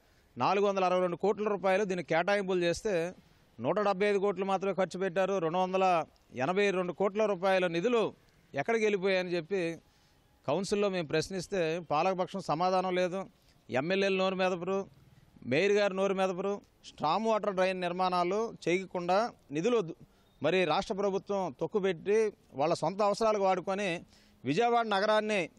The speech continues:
అభివృద్ధి కానివ్వకుండా, మరి విజయవాడ నగరం యొక్క,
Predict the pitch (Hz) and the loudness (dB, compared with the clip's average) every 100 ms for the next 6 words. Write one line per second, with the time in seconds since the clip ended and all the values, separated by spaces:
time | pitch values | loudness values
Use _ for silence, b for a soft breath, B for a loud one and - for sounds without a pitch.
0 | - 127 202 202 196 202 196 180 185 185 | -6 -2 -2 -2 0 0 2 0 2 4
1 | 180 160 - b b b _ _ - 127 | 4 2 -8 b b b _ _ -14 -2
2 | 156 180 170 - - 135 170 214 214 190 | 2 4 2 0 -6 -2 2 4 4 2
3 | 185 196 190 - 180 175 | 0 2 0 2 2 2